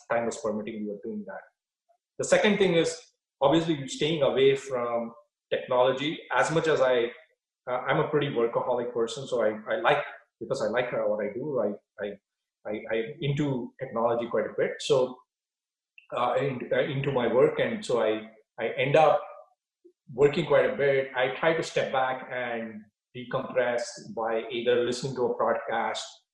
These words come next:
uh, podcast, or watching a sports game. I'm pretty much into sports, like you mentioned earlier.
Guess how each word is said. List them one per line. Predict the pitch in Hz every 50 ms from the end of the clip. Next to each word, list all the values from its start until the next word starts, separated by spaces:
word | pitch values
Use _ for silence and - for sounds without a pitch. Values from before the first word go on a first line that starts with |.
| _ _ - 117
uh, | 113 110 - -
podcast, | 131 117 - - 120 113 113 113 - - 123
or | 110 110 107 104 104 - - - _ _ _ _ _ _ _ _ _ _ _ _ _ _ - _ _ _ -
watching | - 127 131 - - 131 127
a |
sports | 123 - - - 131 127 127 - -
game. | - 117 117 113 113 110 107 107 107 - _ _ _ _ 123
I'm | 117 117 117 - - -
pretty | 135 131 127
much | 123 117 -
into | 123 107 107
sports, | - - 127 113 110 107 -
like | 110 107 104 - - _ _
you | 117 104
mentioned | 113 113 110 - - 113 110
earlier. | 110 113 113 113 110 110 110 110 104 107